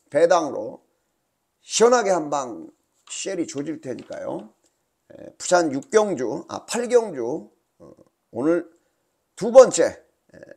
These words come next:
메인 승부 현장 예상 꼭 참고들 부탁드리겠습니다. 자, 이렇게 해서, 어, 제주, 부산,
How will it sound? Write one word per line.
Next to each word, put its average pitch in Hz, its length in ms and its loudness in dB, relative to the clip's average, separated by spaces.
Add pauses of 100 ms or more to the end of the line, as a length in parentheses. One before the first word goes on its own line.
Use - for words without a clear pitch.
(480)
메인 160 260 0
승부 147 480 -4 (160)
현장 151 340 -8
예상 143 400 -10
꼭 - 260 -10
참고들 139 520 -10
부탁드리겠습니다. - 1000 -18 (1160)
자, 160 260 0
이렇게 143 220 0
해서, 220 380 6
어, 143 680 -4 (440)
제주, 170 720 2 (180)
부산, 135 720 4